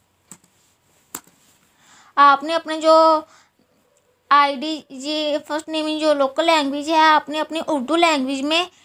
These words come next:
इसे ऐड करना है। ट्रांसलेट करने के बाद इधर आपने इंग्लिश ट्रांसलेटर को ओपन कर लेना है। तो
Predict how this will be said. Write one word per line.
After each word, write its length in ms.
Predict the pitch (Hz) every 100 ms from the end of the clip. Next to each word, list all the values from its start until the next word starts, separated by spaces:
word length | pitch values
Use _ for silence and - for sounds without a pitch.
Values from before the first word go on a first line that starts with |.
| _
इसे 260 | 294 285 320
ऐड 460 | 349 - 294 269 269
करना 360 | 302 269 262
है। 240 | 302 349 381
ट्रांसलेट 680 | - 311 285 269 285 285 277
करने 280 | 302 269 247
के 80 | 254
बाद 220 | 262 254
इधर 220 | 262 294
आपने 400 | 302 262 269 302
इंग्लिश 540 | 302 285 269 285 302 - _ _ _ _ _ _ _ _ _ _
ट्रांसलेटर 500 | 294 285 285 285 277
को 160 | 285 302
ओपन 220 | 277 277
कर 160 | 294 339
लेना 300 | 320 302 311
है। 160 | 320 311
तो 160 | 302